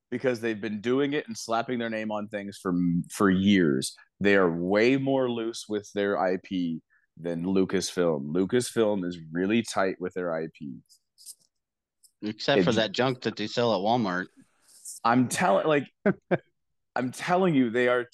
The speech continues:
Speaker 1: tighter with their I P than Marvel is. It's just, look at all the Marvel merchandise, look at all the Lucasfilm merchandise,
Speaker 3: Yeah.
Speaker 1: and you're gonna have,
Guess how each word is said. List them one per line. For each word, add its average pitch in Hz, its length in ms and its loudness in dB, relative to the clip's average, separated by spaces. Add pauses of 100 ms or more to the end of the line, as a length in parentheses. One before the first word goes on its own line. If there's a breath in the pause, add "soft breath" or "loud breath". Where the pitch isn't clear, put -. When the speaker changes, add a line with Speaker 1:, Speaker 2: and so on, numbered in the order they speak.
Speaker 1:
tighter 151 340 -2
with 147 160 -4
their 135 200 0
I 123 220 -4 (120)
P 117 360 -6 (300)
than 110 200 -2
Marvel 101 440 -2
is. 71 360 -12 (100)
It's 92 180 -6
just, 117 400 -2 (920)
look 123 480 4
at 175 60 6
all 151 220 6
the 139 100 -4
Marvel 127 440 -2
merchandise, 104 800 -2 (300)
look 107 260 0
at 123 100 4
all 113 520 2
the 104 120 -6
Lucasfilm 101 580 -4
merchandise, 80 760 -2 (320)
Speaker 3:
Yeah. 123 200 -2
Speaker 1:
and 90 420 0
you're 104 260 0
gonna 107 280 2
have, 95 380 -2